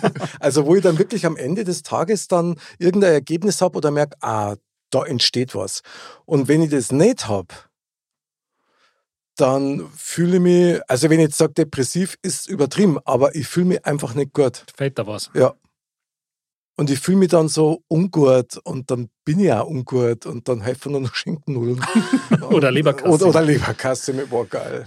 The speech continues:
Speaker 1: Ja, genau. Aber, aber ich verstehe das. Also, aber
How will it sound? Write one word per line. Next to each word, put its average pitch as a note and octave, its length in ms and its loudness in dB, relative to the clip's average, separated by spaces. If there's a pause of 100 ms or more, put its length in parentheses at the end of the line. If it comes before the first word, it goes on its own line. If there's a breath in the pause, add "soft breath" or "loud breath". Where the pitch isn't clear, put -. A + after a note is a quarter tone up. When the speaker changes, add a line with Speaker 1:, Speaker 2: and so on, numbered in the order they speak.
(100)
Speaker 1:
Ja, A2+ 240 -4
genau. A2 380 -8 (800 loud breath)
Aber, C#3 360 2 (220)
aber C#3 160 2
ich E3+ 80 2
verstehe F#3+ 320 0
das. E3 240 -2
Also, C3+ 360 0
aber C#3+ 260 2